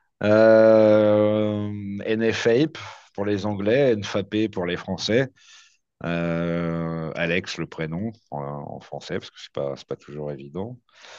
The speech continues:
Euh, je suis arrivé dans le, je suis arrivé dans le Web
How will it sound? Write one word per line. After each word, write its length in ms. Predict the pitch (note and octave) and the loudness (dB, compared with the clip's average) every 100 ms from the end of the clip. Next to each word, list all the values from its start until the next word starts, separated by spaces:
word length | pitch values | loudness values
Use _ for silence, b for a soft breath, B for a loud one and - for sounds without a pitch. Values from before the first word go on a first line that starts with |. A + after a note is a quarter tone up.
| B B - F2+ | B B -10 -8
Euh, 680 | F#2 F#2 F#2 F2+ F#2 F#2 | -6 -8 -6 -6 -4 -4
je 80 | E2+ | -6
suis 140 | - A2 | 0 2
arrivé 400 | G#2 G2 A2+ A#2 | 2 2 2 2
dans 140 | A2 | 2
le, 640 | G#2 G2+ G2 G2 G2 G2 | 2 4 4 2 2 0
je 80 | F#2+ | -2
suis 80 | - | -4
arrivé 280 | G2 G2+ A2 | -2 0 -2
dans 120 | G#2 | -2
le 80 | G2 | -4
Web 240 | F#2+ G#2 | -4 -6